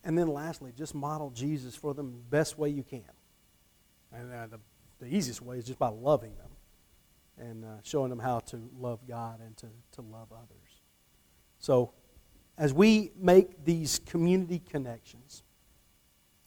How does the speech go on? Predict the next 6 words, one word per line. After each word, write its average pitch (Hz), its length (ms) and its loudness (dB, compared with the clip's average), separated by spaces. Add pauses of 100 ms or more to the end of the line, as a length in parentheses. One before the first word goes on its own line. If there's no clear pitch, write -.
(440)
we 139 100 -6
meet 170 300 2
people 180 400 -4 (120)
where 185 320 10
they 190 240 0
are 117 360 0